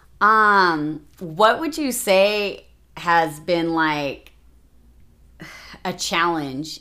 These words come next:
in, in, you know, working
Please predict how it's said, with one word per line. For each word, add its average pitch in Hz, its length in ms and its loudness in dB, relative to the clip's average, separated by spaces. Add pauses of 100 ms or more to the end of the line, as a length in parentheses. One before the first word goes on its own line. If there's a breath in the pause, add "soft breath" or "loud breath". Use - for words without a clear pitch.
in, 143 580 -6 (1500)
in, 151 460 -6 (120)
you 165 240 -10
know, 139 300 -8
working 160 720 -4